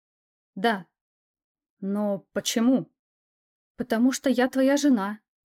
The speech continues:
Я поклялась поддерживать тебя во всем и всегда". Один прародитель знает, как Корвину хотелось верить ее словам. Но в памяти всплыла миледи Илона. Муж тоже ей верил,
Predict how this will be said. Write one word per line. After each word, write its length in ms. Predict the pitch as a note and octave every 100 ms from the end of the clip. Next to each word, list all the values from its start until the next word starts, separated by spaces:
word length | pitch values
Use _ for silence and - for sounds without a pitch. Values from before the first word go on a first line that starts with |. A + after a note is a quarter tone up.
| _
Я 200 | G#3 A#3+
поклялась 600 | B3 B3+ B3 A#3+ B3 D4
поддерживать 640 | - G#3+ G3+ D4 C4 G#3+ -
тебя 260 | G3+ G3
во 120 | F#3+ G3+
всем 360 | - B3+ C4+
и 40 | C4+
всегда". 480 | - C#4 A#3+ E3 - _ _ _ _ _ _ _ _
Один 380 | F3+ F3+ C4+ C4
прародитель 640 | B3+ B3 A3+ A#3 B3+ G#3
знает, 460 | F#3 G#3 A3 G3+ -
как 380 | - A#3 B3 -
Корвину 420 | A3+ A#3+ A3+ G#3+
хотелось 540 | - G#3 A3+ G#3+ -
верить 400 | F#3 A3 A#3 G#3+
ее 200 | G#3 G#3
словам. 500 | G3+ G3+ G3 E3+ D#3+ - _ _ _ _
Но 180 | F3+ F3
в 120 | D#3
памяти 380 | - A3 G#3+ -
всплыла 480 | G3+ - G3 F#3 G#3+
миледи 480 | G3+ F#3+ G3+ F#3+ G3
Илона. 440 | F#3+ F#3 E3 D#3 _ _ _ _ _ _
Муж 300 | G3 G3+ -
тоже 300 | - A3 F3+
ей 240 | E3 F3+ E3+
верил, 400 | E3+ D#3+ D#3+